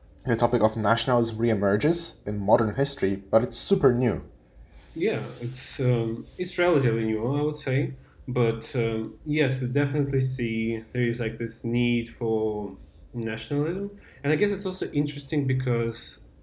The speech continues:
Speaker 2: you know, zeros were relatively stable, I would say relatively boring period of time. Um,
Speaker 1: Yeah.
Speaker 2: maybe nineties as well, especially for America. But, I mean, nothing really, I mean, the world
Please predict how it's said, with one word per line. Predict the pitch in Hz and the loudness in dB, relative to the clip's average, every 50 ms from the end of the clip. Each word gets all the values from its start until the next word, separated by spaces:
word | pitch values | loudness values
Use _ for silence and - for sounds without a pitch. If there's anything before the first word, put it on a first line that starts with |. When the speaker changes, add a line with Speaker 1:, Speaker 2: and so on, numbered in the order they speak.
| - - - - | -20 -14 -6 -2
Speaker 2:
you | 139 | 0
know, | 127 120 120 120 120 | 2 2 2 2 0
zeros | 120 - 151 151 156 156 151 147 147 127 - - 127 | -2 -2 0 0 2 2 2 2 2 0 -2 -4 -2
were | 123 123 120 120 117 117 117 117 113 110 | 0 2 4 4 4 2 2 0 0 0
relatively | 123 160 180 170 147 135 135 127 127 123 | 0 0 0 0 0 0 0 0 0 0
stable, | 127 - - - 113 110 113 113 113 110 110 107 107 104 104 101 101 - | 0 -2 -4 -2 0 0 0 0 0 -4 -4 -4 -6 -8 -10 -10 -12 -10
I | 135 143 | -8 -6
would | 160 165 135 | -6 -4 -4
say | - 131 131 | -2 0 2
relatively | 123 120 135 143 135 131 120 107 107 101 | 2 2 2 2 0 0 -2 -8 -10 -12
boring | 98 104 107 110 113 110 107 104 | -8 -4 -4 -2 -2 -4 -6 -8
period | - 113 113 107 104 101 | -6 -6 -6 -6 -6 -10
of | 101 - - | -12 -14 -12
time. | 104 101 104 131 160 - - - _ _ _ - - - - - - - - - - - - - - - - - 120 | -10 -8 -6 -6 -6 -8 -10 -16 _ _ _ -20 -20 -20 -20 -20 -20 -20 -20 -20 -20 -20 -20 -20 -20 -20 -14 -8 -4
Um, | 123 | -2
Speaker 1:
Yeah. | 120 110 104 101 107 - - - - - - 143 | 2 2 4 2 2 0 -4 -10 -16 -20 -16 -12
Speaker 2:
maybe | 143 131 123 127 131 127 113 | -8 -4 -2 0 2 2 0
nineties | 107 107 107 110 107 113 - | 0 -2 -4 -6 -8 -8 -10
as | 113 101 101 | -12 -12 -10
well, | 101 95 98 101 | -10 -10 -10 -10
especially | 101 - - 104 98 - 110 104 | -10 -12 -14 -16 -14 -14 -14 -14
for | - - 101 95 | -14 -12 -12 -12
America. | 98 95 98 98 98 98 - 110 101 | -10 -10 -10 -10 -12 -12 -10 -10 -6
But, | - 123 127 127 - - | -4 -4 -4 -6 -6 -6
I | 220 226 | -4 0
mean, | 233 214 202 160 135 139 | 2 2 2 2 2 2
nothing | 147 160 165 160 160 147 139 135 | 2 0 2 2 2 2 2 2
really, | 131 131 131 131 127 123 120 117 113 110 113 - - - | 2 4 6 6 6 6 6 4 0 -2 -6 -10 -8 -2
I | 135 143 | 4 6
mean, | 143 139 127 131 - - - - | 6 6 6 2 -2 -6 -10 -2
the | - 135 | 0 2
world | 131 143 160 175 170 156 147 | 4 4 4 4 2 0 -4